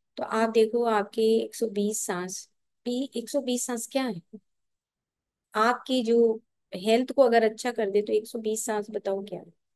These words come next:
ये एक्सरसाइज आपको करनी है। ये कुछ एक्सरसाइजेज हैं जो मैंने प्रैक्टिकली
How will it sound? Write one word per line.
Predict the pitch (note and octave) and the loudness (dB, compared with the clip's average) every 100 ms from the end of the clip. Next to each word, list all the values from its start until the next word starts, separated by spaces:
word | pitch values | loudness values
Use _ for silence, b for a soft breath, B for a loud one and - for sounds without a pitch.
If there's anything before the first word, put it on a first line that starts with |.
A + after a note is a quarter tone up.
| _ _ _ _ _ _ _ _ _ _ _ _ _ _ _ _ _ | _ _ _ _ _ _ _ _ _ _ _ _ _ _ _ _ _
ये | A3 B3 E4+ | -2 2 4
एक्सरसाइज | F#4 - - C#4+ C4+ A#3+ A3 B3 A#3+ - | 2 0 -2 0 2 4 4 4 0 -6
आपको | G3+ G3 - A3+ C#4 _ _ _ _ _ _ _ _ _ G#3 | -8 -8 -4 -4 -4 _ _ _ _ _ _ _ _ _ -12
करनी | G#3 A3+ A3 A#3+ B3 | 0 2 4 4 2
है। | B3+ | 0
ये | C4 A#3+ | 2 0
कुछ | A#3+ A3+ A3 | 0 0 0
एक्सरसाइजेज | G#3+ - A#3 A3+ G#3+ A#3+ A#3 | -2 -2 0 2 2 0 -4
हैं | A3+ C4 | -4 -2
जो | A#3+ | 0
मैंने | A3+ A3+ | 2 2
प्रैक्टिकली | B3 A#3+ A3+ A3+ C4+ C#4 C#4+ C#4+ C#4+ - | -2 0 0 0 -4 4 4 6 2 -2